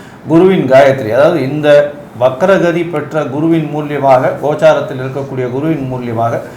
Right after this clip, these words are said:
பிரச்சனைகள் வரக்கூடிய ராசிகள் எந்த ராசியாக இருந்தாலும் சரி, குருவின்,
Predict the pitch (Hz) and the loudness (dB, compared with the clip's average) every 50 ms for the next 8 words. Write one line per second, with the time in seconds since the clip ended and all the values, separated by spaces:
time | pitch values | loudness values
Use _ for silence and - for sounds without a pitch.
0 | - - - - - 143 160 160 - 220 220 214 208 202 196 196 190 175 165 160 | -20 -20 -20 -10 -4 -2 -2 -2 0 -2 -2 0 0 0 2 0 2 4 4 4
1 | 160 165 156 156 156 147 143 139 131 113 117 135 139 - 147 127 123 113 117 - | 4 2 0 -2 -4 -2 0 0 2 4 4 4 4 2 0 -4 -6 -6 -6 -8
2 | 113 127 170 185 214 196 175 165 156 156 160 147 139 131 123 123 113 113 120 139 | -8 -6 0 2 4 6 6 6 4 4 2 4 4 4 4 4 0 -2 -2 0
3 | 135 131 131 123 113 104 117 113 113 135 160 - - - - - - - - - | 2 2 2 2 0 -4 -6 -6 -4 -6 -6 -8 -12 -18 -20 -20 -20 -20 -20 -14
4 | - 127 143 170 190 214 214 220 208 196 180 160 | -8 0 2 4 4 4 4 2 0 -2 -6 -8